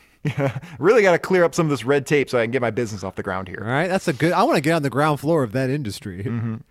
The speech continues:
Speaker 1: That's gonna be, if they ever clear that up, that is gonna be a big industry.
Speaker 2: And since they don't have any kids to claim them, we can just throw them into an incinerator.
Speaker 1: Yeah, who's gonna check?
Speaker 2: Yeah.
Speaker 1: I'm
Speaker 2: Well,
Speaker 1: not
Speaker 2: I
Speaker 1: gonna
Speaker 2: mean, I,
Speaker 1: check.
Speaker 2: I mean, I'll sign the paperwork or whatever,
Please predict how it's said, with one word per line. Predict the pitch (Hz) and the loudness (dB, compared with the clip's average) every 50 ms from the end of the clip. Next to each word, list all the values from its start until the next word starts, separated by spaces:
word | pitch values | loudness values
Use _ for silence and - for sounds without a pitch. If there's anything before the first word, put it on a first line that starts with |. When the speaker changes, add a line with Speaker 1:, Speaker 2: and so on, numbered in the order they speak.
| - - - | -20 -6 -2
Speaker 1:
That's | - 262 262 - | 0 0 0 0
gonna | 302 269 233 202 | 0 0 2 2
be, | 202 196 175 180 | 2 0 0 0
if | 170 | 2
they | 185 247 269 | 2 2 2
ever | 262 240 214 | 2 0 0
clear | - 208 202 202 190 | -2 -2 0 2 2
that | 175 147 139 | 4 4 4
up, | 143 147 147 | 2 2 2
that | - 160 165 | 2 0 0
is | 143 | 0
gonna | 131 143 127 | -2 -2 0
be | 120 110 | 0 0
a | 101 | -2
big | 92 92 110 104 98 | -2 -2 -2 0 -2
industry. | 95 90 - - - - 92 - - 101 | -2 -4 -6 -8 -10 -10 -12 -12 -4 -2
Speaker 2:
And | 147 151 143 | 0 0 2
since | - - - | 2 2 2
they | - 202 | 2 4
don't | 196 190 | 4 4
have | 196 185 170 | 4 2 2
any | 175 156 | 0 -2
kids | 131 - - 196 233 254 226 175 - | -2 -2 0 0 0 0 -2 -4 -4
to | 139 135 | -6 -6
claim | - - - 180 226 254 | -4 -4 -4 -4 -2 0
them, | 180 135 127 120 | 0 0 0 0
we | 123 139 | -2 -2
can | 190 160 | -2 -2
just | 143 131 - - | -2 -2 -2 -6
throw | - - 110 113 123 131 | -10 -6 -2 0 0 2
them | 139 160 165 | 0 0 0
into | 175 180 190 196 | 0 0 0 -2
an | 196 | -2
incinerator. | 196 185 - - 208 233 165 110 101 98 87 82 87 98 - - 285 311 - _ _ _ _ _ | -2 -4 -4 -4 -4 -2 -2 -4 -4 -4 -6 -6 -8 -8 -10 -10 -12 -18 -20 _ _ _ _ _
Speaker 1:
Yeah, | 156 202 254 254 - _ | -4 -4 -4 -4 -8 _
who's | - - 175 180 | -6 -6 -4 -2
gonna | 202 226 220 | -2 -2 -2
check? | 214 - 226 254 277 - - - - _ _ _ _ _ _ _ _ - | 0 0 0 0 0 -2 -8 -16 -18 _ _ _ _ _ _ _ _ -12
Speaker 2:
Yeah. | 92 101 165 247 143 117 - _ - | -8 -8 -6 -6 -6 -8 -10 _ -6
Speaker 1:
I'm | - 107 | -2 0
Speaker 2:
Well, | - 226 | 2 4
Speaker 1:
not | 277 | 4
Speaker 2:
I | 330 | 4
Speaker 1:
gonna | 262 285 277 | 4 2 2
Speaker 2:
mean, | 254 | 2
I, | 247 | 2
Speaker 1:
check. | - 160 - - - - - _ _ - | 0 0 -2 -4 -10 -20 -20 _ _ -4
Speaker 2:
I | 349 339 | -2 0
mean, | 349 | 2
I'll | 330 359 | 2 2
sign | 349 - 392 339 233 | 0 0 0 2 2
the | 165 | 2
paperwork | - 175 156 151 135 139 139 147 151 - 151 | 2 2 2 2 2 0 0 0 0 0 0
or | 143 | 0
whatever, | 143 147 143 151 165 170 226 254 226 | 0 0 0 0 -2 -2 -4 -4 -4